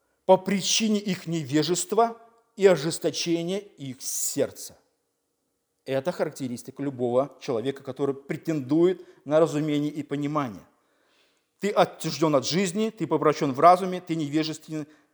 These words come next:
ты ожесточил своё сердце. И два последних кратких тезиса Павла.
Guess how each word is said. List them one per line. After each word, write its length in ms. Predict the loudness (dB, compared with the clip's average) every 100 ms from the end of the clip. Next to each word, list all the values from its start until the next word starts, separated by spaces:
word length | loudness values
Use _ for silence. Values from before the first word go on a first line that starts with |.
| _ _ _
ты 160 | -6 -2
ожесточил 680 | 0 -2 -2 -2 -2 0 0
своё 480 | 2 0 2 2 2
сердце. 800 | 2 0 4 2 2 -8 -8 -10 _ _ _ _ _ _ _ _ _ _ _ _ _ _ _ _ -20 _ _ -20 _ _ _ _ _ _ -20 _ _ _ _ _ _ -6
И 200 | -2 -2
два 280 | 6 6 8
последних 720 | 4 0 2 0 2 -2 -2 -8 -18 -20 _ _ _ _ _ _ _ _ -18 -18 -2
кратких 460 | 6 6 6 -4
тезиса 380 | -2 -4 -2 -4
Павла. 520 | 2 4 4 2 -6